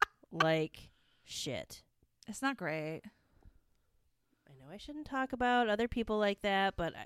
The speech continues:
Speaker 1: I, I just, I'm considering it part of his character, and it's garbage.
Speaker 2: Arguably, you're just trying to help him be his best A-Town clown.
Speaker 1: I mean, yeah.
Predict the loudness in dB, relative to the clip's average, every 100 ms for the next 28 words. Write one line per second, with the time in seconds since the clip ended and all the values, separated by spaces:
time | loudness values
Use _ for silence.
0 | -10 -8 -4 -4 -4 -8 -12 -16 -20 _
1 | _ _ _ _ _ _ -2 0 2 0
2 | 2 4 4 4 6 6 6 0 2 2
3 | 2 0 -2 0 -2 -4 2 4 4 0
4 | -6 -16 _ -18 -18 _ _ 0 2 2
5 | 2 0 0 -2 -4 -10 -4 -2 0 -2
6 | -6 -8 -10 -6 -2 -2 -2 -6 -6 -6
7 | -6 -10 -8 -8 -8 -12 -10 -8 -8 -4
8 | -4 -4 -8 -14 -12 -12 -10 -12 -12 -12
9 | -12 -16 _ _ -20 -20 _ -20 -20 -20
10 | -20 -20 -14 -10 -6 -6 -6 -10 -16 -20
11 | -20 -20 -20 -20 _ _ _ _ _ -4
12 | -4